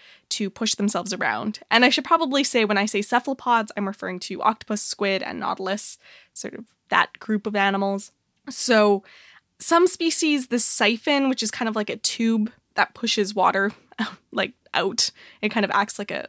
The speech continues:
like a jet. And in some species, the siphon is really reduced or it isn't used very much. So it seems like the ears and the tentacles are the main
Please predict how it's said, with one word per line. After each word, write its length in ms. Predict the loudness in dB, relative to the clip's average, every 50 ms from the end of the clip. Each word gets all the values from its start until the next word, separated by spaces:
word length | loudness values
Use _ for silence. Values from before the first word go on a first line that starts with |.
| -12 _
like 120 | -12 -10 -10
a 60 | -10
jet. 340 | -8 -4 0 0 0 0 -2 -6 _ _ _ _ -20 -20 -20 -20 -20 _ _ _ _ _ 2
And 120 | 4 6
in 100 | 6 4
some 220 | 4 4 4 4 2
species, 380 | 2 -2 -2 -2 0 -2 0
the 100 | 0 0
siphon 340 | 2 2 2 0 2 2 0
is 160 | 0 0 0
really 220 | 0 0 0 0 0
reduced 640 | -2 -4 -4 -4 -6 -6 -6 -6 -4 -4 -4 -4 -4 -6
or 320 | -6 -4 -2 -2 -2 -2 0
it 140 | 0 2 2
isn't 240 | 2 0 0 -4 -8
used 320 | -8 -6 -6 -8 -6 -6
very 200 | -4 -4 -2 0
much. 460 | 0 0 0 0 0 -2 -6 -6 -8 -10 -16 -20 -20 -20
So 300 | _ -4 0 2 2 2
it 160 | 2 0 -2 -2
seems 320 | 0 2 2 4 4 4
like 180 | 2 0 0 -2
the 160 | -4 -6 -4
ears 280 | -4 -2 -2 -2 -4 -4
and 180 | -6 -6 -6
the 60 | -6 -6
tentacles 520 | -8 -10 -10 -12 -12 -10 -10 -10 -10 -8
are 160 | -6 -6 -4 -2
the 80 | -2
main 640 | 0 0 0 -2 -2 -4 -4 -4 -6 -6 -6 -6 -6